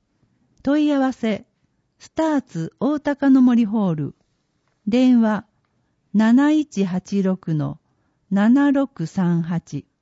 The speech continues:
ネクタイを外し、ジャケット姿の笑顔の坂田智樹さんの写真があります。二十七、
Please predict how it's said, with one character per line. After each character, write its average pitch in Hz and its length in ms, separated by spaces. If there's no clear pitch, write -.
ネ 285 140
ク - 120
タ 220 200
イ 185 100
を 175 80
外 175 320
し、 156 320
ジ 214 140
ャ 233 80
ケ 302 180
ッ 302 40
ト - 220
姿 254 480
の 175 220
笑 285 140
顔 240 260
の 147 260
坂 277 320
田 196 160
智 240 280
樹 - 100
さ 175 180
ん 165 80
の 160 100
写 170 140
真 220 300
が 208 140
あ 185 80
り 170 120
ま 165 180
す。 - 280
二 294 220
十 220 360
七、 190 440